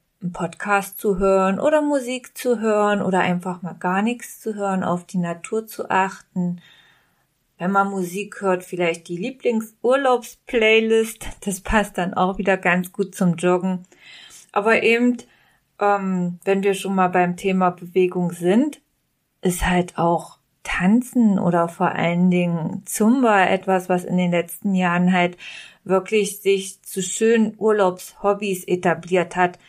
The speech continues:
Also ich hätte nicht mehrere Jahre einen Salsa-Kurs besucht,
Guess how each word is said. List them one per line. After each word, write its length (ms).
Also 200
ich 200
hätte 600
nicht 380
mehrere 480
Jahre 720
einen 360
Salsa-Kurs 880
besucht, 680